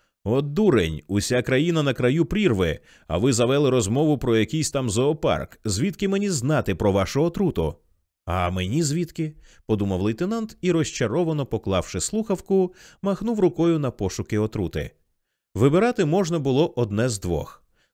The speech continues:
не вбивати звірів і забиратися геть звідси або розстріляти їх з гвинтівок. Строго кажучи, обидва випадки означали порушення наказу.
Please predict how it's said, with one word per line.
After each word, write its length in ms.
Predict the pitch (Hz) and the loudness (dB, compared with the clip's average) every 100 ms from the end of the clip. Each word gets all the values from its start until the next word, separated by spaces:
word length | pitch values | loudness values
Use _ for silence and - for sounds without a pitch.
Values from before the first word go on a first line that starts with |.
| - | -4
не 160 | 214 | 0
вбивати 500 | 175 123 113 107 110 | 2 4 4 4 2
звірів 500 | 95 98 202 220 190 - | -2 0 0 0 -2 -4
і 220 | 220 220 | -4 -4
забиратися 720 | 104 123 113 98 95 127 165 | -2 0 2 0 0 -2 -2
геть 420 | 98 92 82 - _ - - 110 | 0 0 -2 -8 _ -20 -12 -4
звідси 640 | 98 101 120 - 185 185 - | -2 0 0 -2 -4 -4 -4
або 440 | 185 170 220 226 - | -6 0 2 2 0
розстріляти 760 | 156 147 - 131 110 151 143 | -2 -2 -2 0 0 -2 -2
їх 220 | 135 139 - | -2 -4 -6
з 120 | 98 | -4
гвинтівок. 720 | 98 170 175 190 95 71 _ _ _ _ _ - | 0 -2 -2 -4 -2 -4 _ _ _ _ _ -14
Строго 380 | - 107 85 87 | -2 0 2 0
кажучи, 500 | 180 180 117 - 95 | 0 0 0 0 2
обидва 480 | 85 175 170 165 156 | 2 0 0 2 2
випадки 500 | 214 190 - 190 170 | 0 -2 -4 0 2
означали 600 | 120 113 101 170 170 156 | 2 -2 -2 -2 -2 -2
порушення 640 | 127 113 156 151 135 131 | 0 0 -2 -4 -6 -4
наказу. 600 | 135 - 196 147 85 | -6 -4 -2 -2 -4